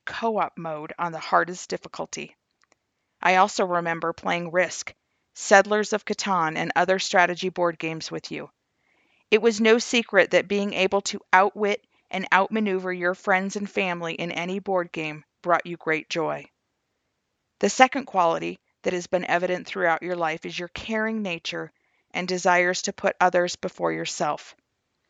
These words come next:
I will always remember when we went to Mexico with the youth group to build homes for families in need. The video of your prolific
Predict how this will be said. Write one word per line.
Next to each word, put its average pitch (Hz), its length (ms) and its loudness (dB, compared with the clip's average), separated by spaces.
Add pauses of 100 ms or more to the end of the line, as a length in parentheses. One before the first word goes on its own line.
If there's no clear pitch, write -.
(220)
I 196 120 8
will 208 140 6
always 233 420 6
remember 185 360 0
when 180 180 -4
we 180 80 -8
went 180 200 -4
to 202 100 -6
Mexico 190 580 -2
with 208 160 -2
the 208 120 -8
youth 190 280 -6
group - 300 -10 (440)
to 196 100 -2
build 190 220 2
homes 220 500 -2
for 240 160 -4
families 175 500 -2
in 185 140 -2
need. 160 340 -8 (920)
The 208 100 2
video 233 560 4
of - 160 0
your 185 180 2
prolific 202 800 2